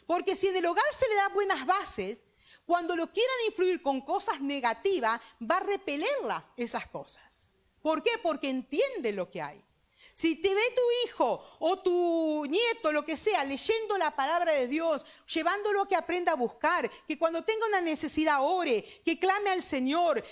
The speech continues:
que sea educado, que tenga reacciones adecuadas,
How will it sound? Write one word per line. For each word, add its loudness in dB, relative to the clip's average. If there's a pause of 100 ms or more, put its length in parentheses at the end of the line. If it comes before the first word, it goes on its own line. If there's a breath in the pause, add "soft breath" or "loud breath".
que -2
sea 0
educado, 2 (180 loud breath)
que -2
tenga 0
reacciones 0
adecuadas, 0